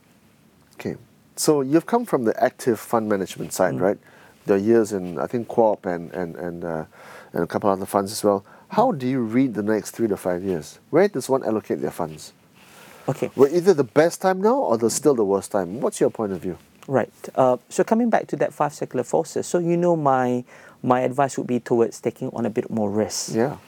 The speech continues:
Speaker 2: to generate real rate of returns,
Speaker 1: Okay.
Speaker 2: right? And it comes from, uh, different asset classes.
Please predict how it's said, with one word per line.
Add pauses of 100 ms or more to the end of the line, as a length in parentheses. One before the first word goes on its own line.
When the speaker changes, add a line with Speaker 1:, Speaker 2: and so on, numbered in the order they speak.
(200)
Speaker 2:
to
generate
real
rate
of
returns,
Speaker 1:
Okay.
Speaker 2:
right? (240)
And
it
comes
from,
uh, (120)
different
asset
classes.